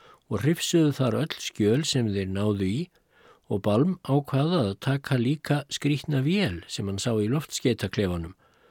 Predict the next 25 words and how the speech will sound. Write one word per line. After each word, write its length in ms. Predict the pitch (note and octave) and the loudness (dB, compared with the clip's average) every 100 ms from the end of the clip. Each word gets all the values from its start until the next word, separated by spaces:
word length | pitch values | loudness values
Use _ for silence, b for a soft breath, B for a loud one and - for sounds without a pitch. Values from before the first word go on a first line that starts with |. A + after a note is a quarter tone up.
| b b - | b b -12
og 120 | G2 | -2
sagði 360 | A2+ A2+ G#2+ G2+ | 0 2 2 0
að 180 | F#2+ F#2+ | 0 -2
líktist 560 | A#2 - - - C#3+ - | -2 -2 -4 -2 -2 0
helst 440 | B2+ A#2 - - - A2 | 0 2 -2 -10 -8 -2
ritvél 600 | C3 G#3+ F#3+ - F#2+ E2 - - - _ _ G#2+ | 0 0 -2 -4 -2 -2 -6 -16 -20 _ _ -8
eða 340 | G2 F#2 F2+ | -4 -4 -4
einhvers 300 | A2 - G2 | -6 -8 -6
konar 340 | - F#2 F2+ - | -4 -2 -2 -6
samblandi 720 | - C3 D3+ C3+ A#2+ A2 A#2 G#2+ | -2 -2 2 2 2 0 0 0
af 120 | G2+ - G#2+ | -2 -4 0
ritvél 600 | C#3+ F3 - D3+ C#3+ C3 - _ _ | 2 0 -2 2 2 2 -8 _ _
og 160 | G#2+ E3 | -4 -2
reiknivél. 500 | F#3+ C#3+ F2+ D#2 - - _ _ _ B B B B B B | -2 0 -2 -2 -12 -20 _ _ _ B B B B B B
Þetta 320 | D3 C#3+ A2 | -2 -2 0
var 240 | G2 F#2 - _ | 0 -2 -6 _
Enigma-vélin. 1040 | G#2+ G#2+ D#3+ - F#2+ F2 A2 G2+ E2 D#2 - _ _ _ _ _ B B B B B B - | -4 -2 -4 -2 -4 -4 -4 -4 -4 -8 -16 _ _ _ _ _ B B B B B B -8
Það 160 | A2+ A2+ | -2 2
var 160 | D3+ | 2
algjörlega 600 | C3+ D#3+ D#3 B2+ A2+ G#2+ E3 | 2 0 0 2 4 4 4
ómetanlegt 760 | F3 B2 - G2+ F#2+ G#2 - | 4 2 0 -2 -2 -6 -6
fyrir 260 | A2 G2 F#2 | -6 -6 -4
Breta 400 | G2+ G2 - B2 | -4 -4 -2 -2
að 100 | |
ná 80 | G#2 | 0